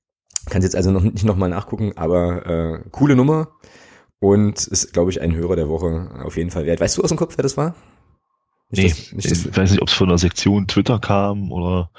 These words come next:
Speaker 1: Ah, das weiß ich auch nicht mehr genau.
Speaker 2: Das kann ich dir gar nicht sagen.
Speaker 1: Liefern wir aber nach. Ähm, diejenige Person, die das also auf jeden Fall gesetzt hat als allererstes bei, bei Twitter, ist jetzt hiermit Hörerin oder Hörer der Woche. Wir, äh, spielen natürlich den obligatorischen Jubel noch ein.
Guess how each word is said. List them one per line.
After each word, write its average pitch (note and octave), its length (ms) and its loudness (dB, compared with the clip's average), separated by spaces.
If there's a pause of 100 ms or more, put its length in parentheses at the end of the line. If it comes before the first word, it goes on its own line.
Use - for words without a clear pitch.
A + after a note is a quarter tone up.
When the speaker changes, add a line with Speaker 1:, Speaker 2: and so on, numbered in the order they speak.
(120)
Speaker 1:
Ah, E2+ 160 -10
das - 180 -4
weiß F2+ 140 -6
ich F#2 120 -6
auch - 40 -10
nicht G#2 160 -8
mehr E2+ 100 -4
genau. E2 240 -6
Speaker 2:
Das E2 400 -6
kann - 160 0
ich F#2 160 0
dir F2 180 0
gar E2 140 0
nicht F2 140 0
sagen. E2+ 340 0 (160)
Speaker 1:
Liefern A2+ 320 2
wir A2+ 60 2
aber G2+ 180 2
nach. F#2 520 -4
Ähm, G#2 360 0
diejenige A2 340 0
Person, G#2+ 360 0
die G2+ 60 -4
das F#2 120 -4
also F2 220 0
auf - 100 -6
jeden G2 140 -2
Fall F#2+ 320 2
gesetzt F2 340 0
hat G#2 100 2
als F#2+ 140 0
allererstes G2 460 -2
bei, F#2+ 420 0
bei F#2 100 0
Twitter, G2 540 0
ist - 240 0
jetzt F#2 180 0
hiermit - 520 -6 (580)
Hörerin A2 400 2
oder F2+ 160 0
Hörer F#2+ 220 2
der F2 100 2
Woche. F#2 400 -2
Wir, E2 140 -6
äh, E2 600 -10
spielen - 200 -4
natürlich F#2+ 220 -2
den - 100 -4
obligatorischen G2+ 500 0
Jubel C#3 220 2
noch C#3 100 0
ein. C#3 240 0